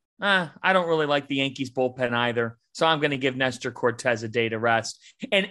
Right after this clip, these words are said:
everything went to you-know-what on Tuesday afternoon in the Bronx. The Yankees were the better team.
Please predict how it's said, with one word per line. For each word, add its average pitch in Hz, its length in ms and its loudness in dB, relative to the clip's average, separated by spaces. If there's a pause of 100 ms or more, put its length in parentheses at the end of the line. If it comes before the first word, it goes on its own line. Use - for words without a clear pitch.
everything 220 520 4
went 185 240 2
to - 120 -2
you-know-what 151 680 4 (720)
on 156 160 2
Tuesday 156 480 0
afternoon 131 420 0
in 120 60 -4
the 120 80 -2
Bronx. 104 440 -6 (220)
The 226 60 2
Yankees 233 320 4
were 190 140 2
the 180 60 2
better 160 280 4
team. 151 400 -4